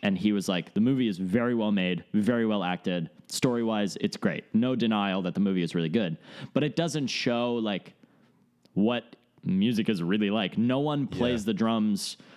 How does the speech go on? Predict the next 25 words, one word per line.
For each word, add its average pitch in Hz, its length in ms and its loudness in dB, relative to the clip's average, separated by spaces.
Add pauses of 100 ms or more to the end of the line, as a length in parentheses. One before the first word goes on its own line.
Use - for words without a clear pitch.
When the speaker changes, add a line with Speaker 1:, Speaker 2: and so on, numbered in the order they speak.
(140)
Speaker 1:
so 123 220 0
hard 123 260 -2
and 117 120 0
then 98 180 2
messes 110 340 0
up 113 200 -2
and 87 180 -2
punches - 420 -2
a 104 60 2
hole 110 300 0
in 98 60 0
their 85 120 0
snare. 80 380 -2
Like, 87 180 -2 (160)
that's - 240 -2
not 147 220 0
how 127 180 -2
practicing 101 800 -2
works. - 440 -4
It's 110 220 0
slow 151 400 0
and 123 140 -4
tedious 123 380 -2
and 110 120 2
boring, 101 460 0